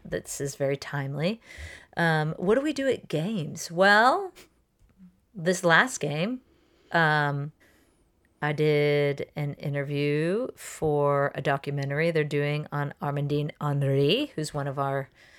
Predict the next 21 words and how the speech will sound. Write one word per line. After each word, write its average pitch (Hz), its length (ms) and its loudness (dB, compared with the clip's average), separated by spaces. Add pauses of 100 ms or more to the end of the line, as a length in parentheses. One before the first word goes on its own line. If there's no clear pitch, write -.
(260)
players, 147 720 -2
who's 147 340 -6
a 143 220 2
French - 760 -4 (140)
legend, 151 840 2
an 156 100 -2 (100)
iconic 156 640 0
French - 360 -4
player 165 440 2
who, 156 480 -2
um, 147 420 -4
we 156 100 -4
got 151 200 0
to - 60 -16
play 143 220 -4
with 143 140 -4
Angel 147 200 -6
City 143 280 -4
this 143 180 -4
year. 180 220 2 (480)
Uh, 165 180 2